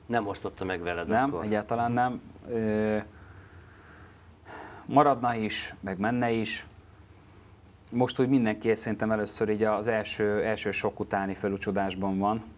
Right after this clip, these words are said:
Speaker 1: Mhm.
Speaker 2: mert sok volt, tehát ezt be kell látni, egy tizenkettedik, kettő darab tizenhetedik hely és a Földházi Zsófinak a huszonkilencedik helye. Hát nem, tehát, ö, rémálom.
Speaker 1: Kapott esetleg így utólag,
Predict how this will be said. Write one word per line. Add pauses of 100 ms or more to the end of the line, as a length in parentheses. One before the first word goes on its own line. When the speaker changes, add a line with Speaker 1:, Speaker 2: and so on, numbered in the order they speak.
(220)
Speaker 1:
Mhm. (340)
Speaker 2:
mert
sok
volt, (200)
tehát
ezt
be
kell
látni,
egy
tizenkettedik,
kettő
darab
tizenhetedik
hely
és
a
Földházi
Zsófinak
a
huszonkilencedik
helye. (1200)
Hát
nem,
tehát,
ö, (260)
rémálom. (420)
Speaker 1:
Kapott
esetleg
így
utólag,